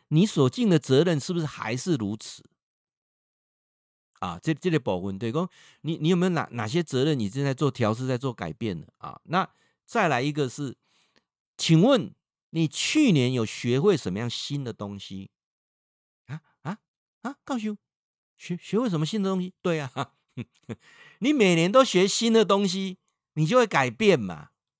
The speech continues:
你从来都不会学新的东西，你怎么可能会面对未来更多的挑战呢？好，回顾一下你去年有没有学的新的东西。好，那新的一年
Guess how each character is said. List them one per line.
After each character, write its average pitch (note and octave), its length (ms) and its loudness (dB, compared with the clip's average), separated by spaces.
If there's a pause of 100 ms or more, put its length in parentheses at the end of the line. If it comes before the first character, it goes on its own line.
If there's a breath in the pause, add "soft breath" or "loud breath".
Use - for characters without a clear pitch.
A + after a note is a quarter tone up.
(100)
你 A3+ 120 -6
从 D4 180 2
来 C#4+ 80 6
都 C#4+ 100 8
不 C4+ 140 4
会 C4+ 100 6
学 G#3 200 4
新 B3+ 200 0
的 A#3 140 6
东 G#3+ 240 4
西， G3 320 -8 (760)
你 C4 120 -2
怎 C3+ 260 -4
么 C3+ 140 -2
可 A#2 420 -4
能 A#2+ 220 -4
会 G3 100 2
面 F#3+ 240 2
对 F#3+ 160 0
未 G3 220 4
来 B2+ 180 -2 (160)
更 G#3 200 4
多 F3 160 0
的 D#3+ 100 0
挑 F2 260 -8
战 C3 300 0
呢？ G#2 160 -8 (400)
好， B2 180 -8 (220)
回 F#3+ 160 0
顾 B3+ 200 0
一 G#3 40 2
下 F#3+ 180 2
你 C#3+ 120 -2
去 - 200 -4
年 G3+ 60 0
有 B2+ 60 0
没 C3 80 -4
有 - 20 -2
学 C3 180 -6
的 A#2+ 100 -8
新 B2 180 -8
的 A2+ 80 -6
东 G#2 220 -8
西。 G#2+ 220 -16 (120)
好， A2+ 200 -4 (140 soft breath)
那 C4+ 160 -6 (160)
新 E4 380 -6
的 C#4 120 6
一 C4+ 200 2
年 C3+ 380 2